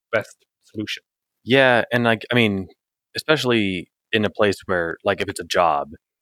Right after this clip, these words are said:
Speaker 2: like, "Hey, I did this thing, and it's, it's an original me, and I, I'm the one who put it together," like, that gives you job security and, like, street cred among your coworkers and,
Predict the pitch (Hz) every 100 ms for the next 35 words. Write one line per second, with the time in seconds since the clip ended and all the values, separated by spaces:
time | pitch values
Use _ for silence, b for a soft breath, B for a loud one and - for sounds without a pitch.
0 | _ 98 - 120 - 117 127 127 113 98
1 | 95 - - 107 80 73 78 78 - 90
2 | - 85 104 113 104 90 98 90 76 73
3 | _ 87 82 92 92 101 107 92 92 92
4 | 95 87 85 92 80 73 - _ _ _
5 | _ 101 87 - _ _ _ 113 120 104
6 | 104 110 107 101 92 90 _ 143 131 -
7 | _ 87 78 85 101 - _ - 127 107
8 | 98 90 - _ _ _ - - 110 -
9 | 98 90 92 92 90 82 98 90 - 87
10 | 85 82